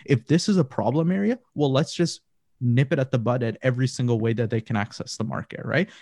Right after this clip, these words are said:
And, and that's, and that's what they're gonna do. So your next future, uh, uh, battle that you do, whether it's through Wealthsimple or Questrade or whatever it's gonna be,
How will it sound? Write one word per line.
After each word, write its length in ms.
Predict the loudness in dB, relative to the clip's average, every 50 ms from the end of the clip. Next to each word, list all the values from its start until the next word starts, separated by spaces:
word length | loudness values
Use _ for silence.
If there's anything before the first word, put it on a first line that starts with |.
| -6 0
And, 200 | 0 0 2 2 2
and 120 | 2 4
that's, 220 | 4 4 2 2 0 0
and 120 | 2 2
that's 160 | 4 2 2 0
what 80 | -2
they're 120 | -2 0 2
gonna 180 | 2 4 2
do. 60 | 2
So 160 | 2 2 4 6
your 180 | 6 6 6
next 360 | 6 6 4 2 0 -6 -6
future, 500 | 2 4 4 4 4 4 4 4 4 2 -2 -18 _ _ _ 2
uh, 380 | 4 4 6 6 6 4 4 2 2 0
uh, 140 | 0 2 2
battle 460 | 0 0 0 2 4 6 6 6 6 6
that 200 | 6 4 4 4
you 100 | 4 6
do, 140 | 6 6 6
whether 300 | 6 4 4 4 4 2
it's 160 | 2 0 0
through 160 | 0 2 4
Wealthsimple 480 | 4 2 2 2 2 4 4 4 4 4
or 160 | 2 2 2
Questrade 420 | 2 0 0 2 2 2 2 2
or 60 | 2
whatever 340 | 4 4 4 4 6 6 4
it's 160 | 4 4 2
gonna 220 | 2 2 4 4 4
be, 240 | 4 4 2 0